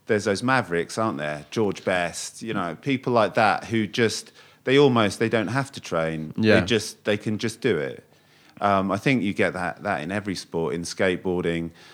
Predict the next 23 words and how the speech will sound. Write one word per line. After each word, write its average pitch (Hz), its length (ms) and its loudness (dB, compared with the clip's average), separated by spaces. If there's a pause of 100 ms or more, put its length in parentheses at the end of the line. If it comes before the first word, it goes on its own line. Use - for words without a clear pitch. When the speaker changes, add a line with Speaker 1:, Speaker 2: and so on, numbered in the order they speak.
(260)
Speaker 1:
Um, 82 580 -2 (600)
there's 95 340 0
people 98 460 -2
who 107 180 0
are 104 60 2
luckily, 104 600 0
lucky 107 320 -2
enough 107 260 -2
to - 80 -10
just - 260 -10
be 101 160 -4 (840)
born 107 340 6
with 101 280 0
their 110 140 4
brain. 135 340 2
You 107 80 -4
know, 143 100 2
everyone's 135 360 0
brain 113 440 2
is 90 140 -4
wired 92 380 2
differently. 73 540 -6
Speaker 2:
Yeah. 101 280 4